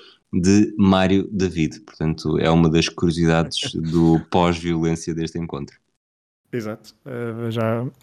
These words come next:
Speaker 2: já a parte da, da Itália, essa, essa é a curiosidade mais,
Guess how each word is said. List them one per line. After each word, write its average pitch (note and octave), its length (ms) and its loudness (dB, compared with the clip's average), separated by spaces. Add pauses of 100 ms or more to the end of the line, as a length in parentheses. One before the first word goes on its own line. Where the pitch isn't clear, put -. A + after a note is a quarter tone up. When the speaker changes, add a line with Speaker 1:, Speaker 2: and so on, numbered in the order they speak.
(140)
Speaker 2:
já A2 180 2
a G#2+ 40 -2
parte - 320 -2
da, A2+ 260 4
da A#2 140 4
Itália, A#2 540 4
essa, A2 220 -2
essa A#2 220 0
é F3+ 40 2
a - 20 2
curiosidade G#2+ 480 0
mais, G2 320 -4